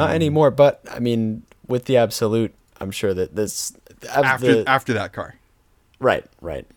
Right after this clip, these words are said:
Speaker 1: And, and
Speaker 2: So.
Speaker 1: then maybe the next one.
Speaker 2: But
Speaker 1: And,
Speaker 2: who
Speaker 1: and
Speaker 2: knows?
Speaker 1: then, and then
Speaker 2: Maybe
Speaker 1: with, like, for realsies, we're, we're done now.
Speaker 2: <laughs> Yeah. Who knows? Maybe they'll set a top speed record with the, um, the Absolute, and then a few years later, a new tire will come out, and then they'll break the record again.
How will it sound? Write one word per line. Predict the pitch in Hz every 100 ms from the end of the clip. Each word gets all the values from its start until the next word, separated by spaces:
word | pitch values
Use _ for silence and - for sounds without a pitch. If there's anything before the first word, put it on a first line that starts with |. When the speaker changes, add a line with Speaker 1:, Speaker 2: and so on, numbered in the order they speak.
| - _ _ _
Speaker 1:
And, | 131 143
and | 147 147
Speaker 2:
So. |
Speaker 1:
then | 147
maybe | 147 131
the | 127
next | 110 95 -
one. | 82 123 _ _ _ _ _ _ _ _ _ _ -
Speaker 2:
But | - 131
Speaker 1:
And, | 147
Speaker 2:
who | 165
Speaker 1:
and | 170 170
Speaker 2:
knows? | 175
Speaker 1:
then, | 175
and | 180
then |
Speaker 2:
Maybe | 165
Speaker 1:
with, | 165
like, | 165 -
for | 160
realsies, | 151 120 110 110
we're, | 110 117
we're | 120
done | 113 101
now. | 101 156 - 247
Speaker 2:
<laughs> | - 151 143 - - - - - 214 - 156 - _ - _ - - - - - 202 -
Yeah. | 104 101 104 -
Who | 156
knows? | 175 156
Maybe | 139 143
they'll | 147 147 139 131 - -
set | - - 127
a | 120 117 110 -
top | - 120
speed | - 127 117
record | 117 - 117
with | 107 104 -
the, | 104 107
um, | 104 101 101 101 117 -
the |
Absolute, | 104 104 - 110 113 -
and | 104
then | 104 98 101
a | -
few | - 110
years | 104 98
later, | 104 110 104 101
a | - 98
new | 104 113
tire | - 120 151
will | 104
come | 73 98
out, | 95 98 -
and | 95
then | 101
they'll | 104 104
break | 110 113
the | 117
record | 123 131
again. | 127 131 202